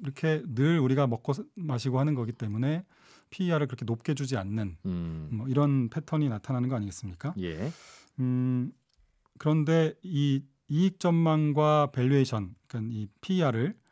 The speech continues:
Speaker 1: 둘로 나눠서
Speaker 2: 음.
Speaker 1: 요 흐름을 보면은 어느 정도 지금 주식을 사야 되는지에 이 답이 나오는데요. 기간이 어느, 어느 타이밍인지가 좀 답이 나오는데,
Speaker 2: 네.
Speaker 1: 어, 첫 번째는 주가가 하락하는 패턴은, 어, 이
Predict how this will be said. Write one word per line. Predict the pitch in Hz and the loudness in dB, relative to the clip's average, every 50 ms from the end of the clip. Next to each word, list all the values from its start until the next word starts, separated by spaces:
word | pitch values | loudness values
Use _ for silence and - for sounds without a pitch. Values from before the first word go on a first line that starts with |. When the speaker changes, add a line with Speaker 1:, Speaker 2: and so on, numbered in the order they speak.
| _ _ _ - | _ _ _ -6
Speaker 1:
둘로 | - 135 131 147 156 | -2 0 2 2 2
나눠서 | 131 113 107 107 110 107 - - 165 147 113 98 87 - 92 | 2 2 0 -2 -2 -4 -2 0 0 0 0 -2 -6 -10 -12
Speaker 2:
음. | 90 82 82 80 78 113 | -12 -12 -12 -10 -4 0
Speaker 1:
요 | 131 139 156 160 | 2 2 4 2
흐름을 | 151 - - 208 226 208 208 202 190 | 2 0 -2 0 2 2 2 2 0
보면은 | - - 113 110 117 113 120 135 151 131 107 104 104 | -2 -2 -2 -2 0 0 0 0 0 0 0 -2 -2
어느 | 107 127 147 | -2 -2 0
정도 | 156 147 143 143 139 147 147 147 147 143 139 - - - - - | 0 0 0 0 0 0 2 2 2 0 -2 -4 -12 -20 -20 -20
지금 | - - 147 151 123 | -10 -6 -4 -4 -4
주식을 | 113 123 131 135 143 | -4 -4 -4 -4 -2
사야 | 135 - 170 170 | -2 -2 0 0
되는지에 | 156 156 147 139 131 117 123 127 123 123 123 | 0 2 2 2 0 0 0 0 0 -2 -2
이 | 113 107 110 113 | -4 -4 -6 -6
답이 | 104 - 110 113 127 135 | -6 -8 -6 -4 -4 -4
나오는데요. | 113 101 104 101 101 98 131 156 143 | -4 -4 -6 -6 -6 -6 -4 -6 -6
기간이 | - - 123 107 139 135 135 | -6 -6 -2 0 2 2 2
어느, | 120 110 107 - _ - - - | 0 -2 -4 -8 _ -16 -14 -10
어느 | 135 113 127 139 139 139 | -4 0 0 0 0 0
타이밍인지가 | - - 160 160 156 151 135 123 117 123 123 120 | -2 -2 -2 0 0 0 0 0 0 -2 -4 -4
좀 | 120 117 113 | -4 -6 -8
답이 | - 107 110 135 | -8 -6 -6 -4
나오는데, | 123 104 98 98 95 98 107 151 143 113 | -4 -4 -6 -8 -8 -6 -4 -4 -4 -2
Speaker 2:
네. | 110 113 101 87 82 80 71 - - - - - - - - - _ | 0 0 0 0 0 -2 -6 -10 -16 -20 -20 -20 -20 -20 -20 -16 _
Speaker 1:
어, | - 123 117 117 | -8 -6 -6 -6
첫 | 117 - 170 - | -6 -8 -6 -2
번째는 | 202 196 190 - 185 175 175 175 175 180 175 175 175 170 156 127 123 - _ _ _ _ _ _ _ _ | -2 0 0 0 0 0 2 2 2 2 2 2 2 2 0 -2 -4 -8 _ _ _ _ _ _ _ _
주가가 | - 135 - - 165 160 156 | -12 -4 0 2 2 4 4
하락하는 | 165 170 160 - - - 160 160 156 156 156 156 220 - _ | 4 2 2 0 0 0 2 2 2 2 0 -2 -6 -10 _
패턴은, | - 156 139 - 151 147 151 165 170 175 175 - _ _ _ _ _ _ _ _ _ - | -12 -8 -4 0 0 2 4 4 2 2 0 -4 _ _ _ _ _ _ _ _ _ -12
어, | 117 107 104 101 101 - - | -12 -10 -10 -10 -12 -12 -10
이 | - 123 117 | -8 -8 -8